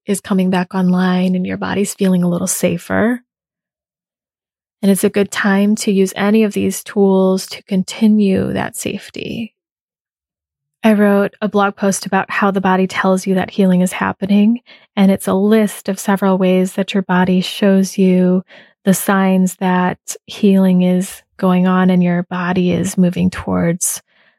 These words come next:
coming back online or, um, healing, even though it might not feel like it. You can find that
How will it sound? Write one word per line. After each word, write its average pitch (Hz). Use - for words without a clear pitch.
coming 180
back 185
online 180
or, 175
um, 180
healing, 190
even 202
though 190
it -
might 180
not 170
feel 170
like -
it. -
You 190
can 190
find 185
that 185